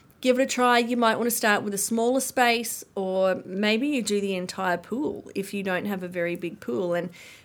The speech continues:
and if they get hit with a spiky ball throughout some time in their lesson, then, "Oh no, Mum, okay, come and do first aid." Or maybe it's Dad or Grandma or, you know, Uncle Bob, whoever it is that's there, they get to learn the first aid for that,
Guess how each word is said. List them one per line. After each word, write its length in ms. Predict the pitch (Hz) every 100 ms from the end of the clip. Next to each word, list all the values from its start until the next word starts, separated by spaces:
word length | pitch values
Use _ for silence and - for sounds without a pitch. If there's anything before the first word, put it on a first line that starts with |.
| -
and 240 | 196 208
if 220 | - 214
they 140 | 214 196
get 240 | 208 202
hit 220 | 208 240
with 120 | 208 208
a 60 |
spiky 480 | 202 - 196 208 208
ball 320 | 196 190 185
throughout 480 | 185 208 196 180 -
some 240 | - 196
time 280 | 190 202 185
in 100 | 185
their 120 | 180
lesson, 440 | 175 185 185 180 175
then, 200 | 180 -
"Oh 300 | 269 302 330 330
no, 400 | 330 330 311 269
Mum, 380 | 311 330 294
okay, 400 | 247 294 - 311
come 240 | 277 277 277
and 100 | 294
do 140 | 302
first 360 | 294 294 294 285
aid." 280 | 277 247 196
Or 100 | 185
maybe 320 | 202 233 254
it's 140 | -
Dad 360 | - 233 196 180
or 80 | 185
Grandma 540 | 226 226 214 185 180
or, 360 | 190 185 185 190 - - - -
you 100 | 226
know, 180 | 208 202
Uncle 260 | 247 262 240
Bob, 360 | 240 208 185
whoever 420 | 196 247 247 247
it 80 | 240
is 180 | 202 196
that's 240 | 202 -
there, 240 | - 190 180
they 160 | 185
get 220 | 202 214 214
to 100 | 208
learn 300 | 196 190 185
the 80 |
first 400 | 185 196 185 -
aid 340 | 190 175 175 175 - - - -
for 160 | 202
that, 320 | 196 180 -